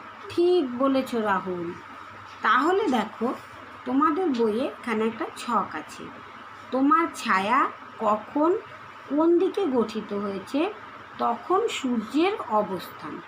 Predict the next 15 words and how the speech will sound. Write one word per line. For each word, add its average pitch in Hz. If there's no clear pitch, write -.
দেখো, 196
তোমার 311
ছায়া 170
দৈ-, 254
দৈর্ঘ্য 294
সবচেয়ে 277
ছোট, -
ছায়ার 233
দৈর্ঘ্য 285
সবচেয়ে 214
ছোট। 175
কখন? 339
দুপুর 320
বারোটার 226
সময়। 165